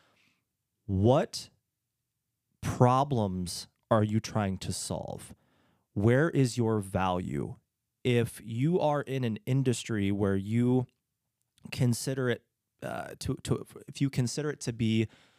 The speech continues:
somewhat oversaturated, what sets you apart? And so that's my challenge to anybody that is listening to this right here, right now. Consider this your sign that if, that if you have been thinking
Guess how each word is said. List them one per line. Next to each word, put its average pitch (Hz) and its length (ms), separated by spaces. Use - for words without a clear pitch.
somewhat 123 500
oversaturated, 107 960
what 120 280
sets - 320
you 110 120
apart? 85 420
And 120 120
so 135 120
that's 160 260
my 143 200
challenge 110 420
to - 140
anybody 208 460
that 147 120
is 98 160
listening 104 460
to 117 60
this 110 380
right 104 300
here, 104 480
right 101 320
now. 92 340
Consider 139 540
this 160 260
your 110 260
sign 104 680
that 110 140
if, 110 140
that 120 180
if - 180
you 127 260
have 147 240
been 127 200
thinking 113 760